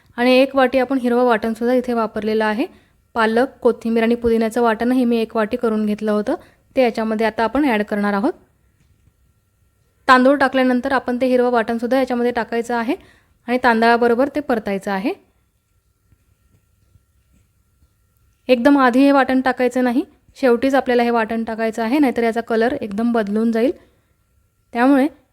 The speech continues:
तांदूळ टाकल्यानंतर मी हे वाटण याच्यामध्ये टाकलेलं आहे.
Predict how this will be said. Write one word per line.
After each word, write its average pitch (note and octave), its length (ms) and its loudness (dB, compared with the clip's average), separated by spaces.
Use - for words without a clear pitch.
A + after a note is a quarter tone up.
तांदूळ B3 340 4
टाकल्यानंतर A#3+ 720 0
मी C4 160 2
हे A#3+ 80 -2
वाटण A#3 320 0
याच्यामध्ये G#3+ 360 -2
टाकलेलं G3+ 400 -6
आहे. G3 220 -2